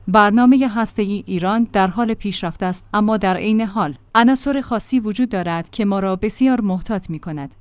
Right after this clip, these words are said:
اجازه دهید به چند مورد اشاره کنم. اول، ایران در حال غنیسازی اورانیوم تا سطح بسیار، بسیار بالایی است.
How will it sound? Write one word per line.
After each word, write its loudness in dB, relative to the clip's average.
اجازه 0
دهید 0
به -2
چند -4
مورد -2
اشاره -4
کنم. -10
اول، 0
ایران 0
در 0
حال -2
غنیسازی -2
اورانیوم -4
تا -2
سطح -2
بسیار، 2
بسیار 0
بالایی -4
است. -12